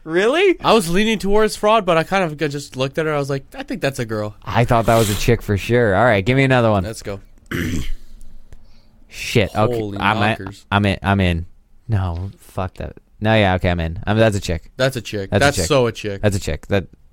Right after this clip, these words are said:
Speaker 1: yeah,
Speaker 2: Yeah,
Speaker 1: okay.
Speaker 2: broad.
Speaker 1: Broad. Yeah, broad. That's a broad.
Speaker 2: That's a nice broad. Oh,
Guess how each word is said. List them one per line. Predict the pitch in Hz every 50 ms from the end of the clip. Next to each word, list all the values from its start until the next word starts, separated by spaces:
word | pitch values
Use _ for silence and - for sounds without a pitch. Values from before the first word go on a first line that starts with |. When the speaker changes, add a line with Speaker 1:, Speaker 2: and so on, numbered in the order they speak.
| _ - - - - _ _ -
Speaker 1:
yeah, | 85 82 - -
Speaker 2:
Yeah, | - 104
Speaker 1:
okay. | - 87 78 101
Speaker 2:
broad. | 110 110 107 110 117 113 - - -
Speaker 1:
Broad. | - 117 113 107 110 110 104 - - - - - - - - - - - -
Yeah, | 113 123 127 - - - - 214 165 - - -
broad. | - 123 117 156 160 160 160 156 135 127 - - - - - - - -
That's | 120 120 127 127
a | 139
broad. | 123 139 143 139 139 139 131
Speaker 2:
That's | 127 120
a | 117
nice | 123 123 117
broad. | 110 120 120 120 117 117 - - - - - - _ - - - - - _ - - - -
Oh, | - 90 104 -